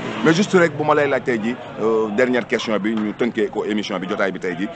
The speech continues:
mooy tey ji, en tant que, euh, euh, leader, tête de liste de la coalition Benno Bokk Yaakaar pour la commune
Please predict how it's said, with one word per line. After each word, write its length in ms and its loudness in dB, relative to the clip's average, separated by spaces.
mooy 220 0
tey 180 -2
ji, 200 -4
en 100 0
tant 200 0
que, 100 -4
euh, 880 -2
euh, 1300 -14
leader, 300 6
tête 160 0
de 80 2
liste 240 -2
de 60 0
la 100 4
coalition 640 0
Benno 240 0
Bokk 220 -4
Yaakaar 320 -2
pour 160 -10
la 160 0
commune 340 0